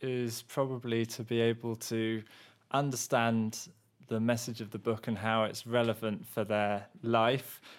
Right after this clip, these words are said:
And if that challenge is too difficult, it's probably going to be to some extent us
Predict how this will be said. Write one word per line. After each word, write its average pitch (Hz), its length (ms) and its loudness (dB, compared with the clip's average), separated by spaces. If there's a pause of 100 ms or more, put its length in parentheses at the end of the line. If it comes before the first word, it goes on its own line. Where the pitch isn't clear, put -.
(140)
And 120 400 2
if 127 260 0
that 127 220 2
challenge 123 520 4
is 117 220 -4
too 120 260 0
difficult, 117 760 0
it's - 400 -4 (260)
probably 120 580 2
going 113 360 2
to - 180 -8 (520)
be 113 120 4
to - 140 -4
some 117 180 2
extent - 720 -2 (840)
us - 540 0